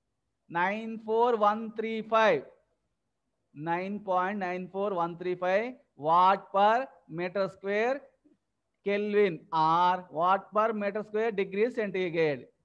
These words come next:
So you can use either Kelvin scale or degree centigrade. So either of the units can be used. Generally, we'll follow in the S I system watt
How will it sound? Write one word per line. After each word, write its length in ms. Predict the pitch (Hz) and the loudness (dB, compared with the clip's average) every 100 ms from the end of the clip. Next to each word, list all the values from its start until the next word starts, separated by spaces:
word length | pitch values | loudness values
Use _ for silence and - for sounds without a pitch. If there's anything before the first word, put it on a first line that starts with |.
| _ | _
So 100 | - | -10
you 60 | 190 | -4
can 140 | 208 | -2
use 220 | 208 233 | 0 2
either 200 | 240 220 | 4 2
Kelvin 380 | 214 208 208 233 | 0 -4 -4 -6
scale 320 | 220 226 233 226 | -4 -2 0 2
or 220 | 220 254 | 2 2
degree 260 | 226 202 | -2 -4
centigrade. 760 | 220 208 196 208 185 190 214 226 _ _ | -4 -4 -2 -4 -2 -2 -2 -4 _ _
So 340 | _ 196 190 190 | _ -6 -4 -4
either 380 | 170 190 214 220 | -2 -2 2 2
of 140 | 220 | 2
the 40 | |
units 240 | 214 214 214 | 0 -4 -4
can 160 | 208 | -6
be 80 | 196 | -4
used. 320 | 175 180 220 | -4 -2 -2
Generally, 520 | 170 190 226 233 233 214 | 0 0 2 4 4 4
we'll 140 | 208 202 | -4 -2
follow 540 | 196 196 196 226 277 - _ _ | 2 2 2 0 -2 -8 _ _
in 140 | 175 202 | -10 -4
the 120 | 202 | -2
S 120 | 180 | -2
I 120 | 226 220 | -2 -2
system 580 | 208 185 208 214 240 196 _ _ - | -4 -6 -2 -2 -4 -10 _ _ -2
watt 400 | 165 185 202 | 2 4 2